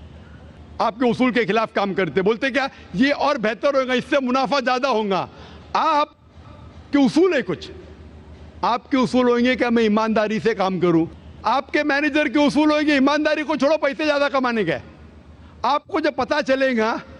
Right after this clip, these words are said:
आपका मैनेजर आपके उसूल को तोड़ रहा है, बोलेगा, "मालिक,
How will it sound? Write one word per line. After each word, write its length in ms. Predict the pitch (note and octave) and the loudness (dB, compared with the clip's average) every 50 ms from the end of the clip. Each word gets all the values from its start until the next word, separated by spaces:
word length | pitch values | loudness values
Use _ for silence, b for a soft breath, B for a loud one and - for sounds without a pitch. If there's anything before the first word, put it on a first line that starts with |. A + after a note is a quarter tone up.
| - - - | -20 -8 -4
आपका 420 | G3 A3+ C#4+ D#4 - - - D4 C#4+ | -2 0 0 -2 -4 -4 -2 -2 0
मैनेजर 600 | C4+ B3 A#3+ B3+ C#4 C#4 A3+ A#3 A#3+ B3+ B3+ B3+ B B B B - | 0 2 2 2 2 2 2 2 0 0 -2 -4 B B B B -2
आपके 340 | G3+ B3 C4+ - - - C#4 | -2 -2 -2 -2 -2 0 0
उसूल 300 | C4 G#3+ - C4 C#4+ C#4 | 0 2 4 2 2 4
को 140 | - C#4+ | 2 0
तोड़ 280 | B3+ - - C4 D4 D4+ | -2 0 0 2 2 2
रहा 300 | C#4+ C4+ B3+ G3+ G#3+ A#3 | 0 0 0 0 0 -2
है, 120 | B3+ C#4+ B B B B - | -4 -6 B B B B -4
बोलेगा, 440 | C#4+ B3+ C#4 C#4+ C#4 C#4+ C#4+ C#4+ C4+ | -2 0 0 0 2 0 0 0 2
"मालिक, 540 | B3+ C4 C4+ D#4 F#4 G4 G4 F#4+ E4+ - | 2 2 2 2 2 2 2 0 -2 -4